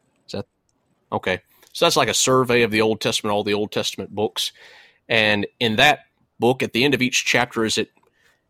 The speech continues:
comes to the conclusion of discussing, you know, say, First Samuel or Second Samuel, it gives some recommended reading. And every one of them from, I think, Joshua through Second Kings recommended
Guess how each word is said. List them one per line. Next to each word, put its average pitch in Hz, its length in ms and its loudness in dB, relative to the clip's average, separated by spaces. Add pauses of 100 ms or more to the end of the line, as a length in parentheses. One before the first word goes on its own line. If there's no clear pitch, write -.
(240)
comes 131 260 0
to 113 60 -6
the 120 60 -4
conclusion 110 800 -2 (160)
of 98 180 -10
discussing, 98 720 -4 (120)
you 110 120 -6
know, 101 100 0
say, 104 220 -4
First - 360 -2
Samuel 98 380 -4
or 92 160 -6 (100)
Second 104 340 -6
Samuel, 98 440 -4 (260)
it 110 100 -4
gives 135 200 4
some 107 160 2
recommended 110 460 0
reading. 107 420 -2
And 95 220 -6 (220)
every 147 460 2
one 120 200 2
of 107 120 0
them 95 200 -2
from, 95 340 -4 (880)
I 120 60 -2
think, 123 180 0
Joshua 117 580 0
through 104 460 -4
Second - 460 -4
Kings 101 580 -4
recommended 104 800 -2